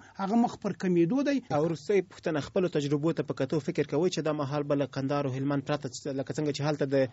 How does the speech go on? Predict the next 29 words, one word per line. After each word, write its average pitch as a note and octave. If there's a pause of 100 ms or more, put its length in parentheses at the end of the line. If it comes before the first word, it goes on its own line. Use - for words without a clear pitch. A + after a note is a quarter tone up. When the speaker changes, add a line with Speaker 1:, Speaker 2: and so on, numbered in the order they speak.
(340)
Speaker 2:
بهرنیانو D3
پټ D3+
زندانونه C#3+
افشا C3+
شول، C3+ (340)
په -
نورو D#3
ولایتونو D3+
کې D#3+
به C#3+
هم D3+
ورته C#3+
زندانونه C#3+
موجود D3
وي؟ E3
Speaker 1:
د E3+
امکانه G#3
بیخي F#3+
لرې G3+
خبره D#3+
نه C#3+
ده. B2+ (220)
Speaker 2:
م-، C#3+
ډېره D3
مننه. C3 (340)
کور D#3
آباد، C#3 (320)
زموږ D3+
د C#3+